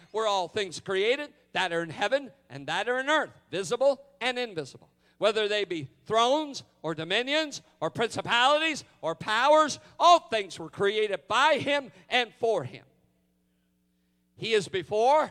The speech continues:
all things, and by him all things consist. What it's saying is there's nothing out of the scope of the Almighty God.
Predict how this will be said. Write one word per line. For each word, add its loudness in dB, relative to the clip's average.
all 10
things, -4
and -2
by 2
him 0
all 4
things -10
consist. -6
What 2
it's -6
saying 0
is -4
there's -2
nothing -4
out 4
of -4
the 0
scope -2
of -6
the 2
Almighty 8
God. 0